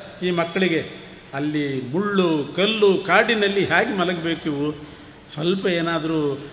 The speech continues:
ಆ ಹಸಿ ಎಲೆಗಳು, ಒಣ ಎಲೆಗಳನ್ನೇ ಜೋಡಿಸಿ ಮೆತ್ತಗೆ ಮಾಡಿ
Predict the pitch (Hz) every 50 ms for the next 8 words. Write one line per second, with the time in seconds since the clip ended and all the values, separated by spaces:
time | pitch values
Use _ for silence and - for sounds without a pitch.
0 | - - 147 143 123 101 160 156 - 180 185 165 156 170 180 185 175 165 170 165
1 | 165 160 156 160 175 185 180 165 170 180 185 170 175 175 175 170 180 190 190 160
2 | - - - - - - - 135 185 202 220 208 190 196 185 156 160 175 - -
3 | - 220 202 185 175 180 202 220 214 190